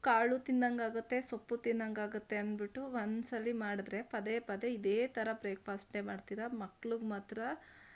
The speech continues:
ಸಿಕ್ಕಾಬಟ್ಟೆ ಹೈ ಪ್ರೋಟೀನ್ ರೆಸಿಪಿ ಇದು. ಇದನ್ನ ಲಂಚ್ ಬಾಕ್ಸ್‌ಗೂ ತೊಗೊಂಡು ಹೋಗ್ಬೋದು, ಯಾವುದೇ ಥರ ಗಟ್ಟಿ ಆಗಲ್ಲ.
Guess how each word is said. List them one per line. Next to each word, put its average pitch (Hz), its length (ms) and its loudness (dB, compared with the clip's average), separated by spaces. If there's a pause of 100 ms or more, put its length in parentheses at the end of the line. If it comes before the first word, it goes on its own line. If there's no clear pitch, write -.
(400)
ಸಿಕ್ಕಾಬಟ್ಟೆ 254 720 0
ಹೈ 233 320 2
ಪ್ರೋಟೀನ್ 226 500 0
ರೆಸಿಪಿ 202 560 0
ಇದು. 226 440 -4
ಇದನ್ನ 226 260 0
ಲಂಚ್ 220 320 2
ಬಾಕ್ಸ್‌ಗೂ 262 500 -2
ತೊಗೊಂಡು 220 400 0
ಹೋಗ್ಬೋದು, 208 320 -2
ಯಾವುದೇ 214 300 0
ಥರ 208 240 -4
ಗಟ್ಟಿ 196 400 -2
ಆಗಲ್ಲ. 208 280 -2